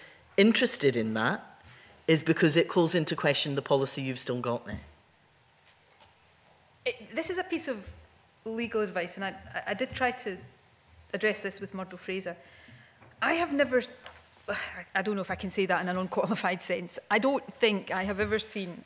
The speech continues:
Speaker 2: a, a piece of legal advice about a government decision or a, a government, uh, a litigation that government was involved in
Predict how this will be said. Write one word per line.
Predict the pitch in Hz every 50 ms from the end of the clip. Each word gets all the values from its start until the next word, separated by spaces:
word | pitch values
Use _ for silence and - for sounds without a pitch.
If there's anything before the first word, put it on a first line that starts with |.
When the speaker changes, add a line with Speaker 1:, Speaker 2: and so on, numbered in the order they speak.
| - -
Speaker 2:
a, | 196 180 - - - - - _ _ _ _ -
a | 190 -
piece | - - 247 226 - -
of | 240 202 180
legal | 190 190 208 208 214 202 226 220 208
advice | 202 196 175 175 170 170 160 170 - - - - - - - - - - - - - _ _ _ -
about | 185 175 196 185 180 175 - - -
a | 185 180
government | 208 196 196 202 190 -
decision | - 180 - 202 190 175 185 190 185 180 180 175 -
or | - 180 175 175 175 175 170 175 - - - - _ -
a, | - 190 175 170 - -
a | 185
government, | 170 - 190 180 180 202 190 180 170 165 - - _ - - 185
uh, | 170 165 165 - - - - _ _ - - _ _ _ _ _ _ _ _ _ - - -
a | 190
litigation | 196 196 190 - 185 196 196 - - 185
that | 147
government | 175 185 180 180 -
was | 170 170 175
involved | 170 175 175 175 175 170 -
in | 165 170 170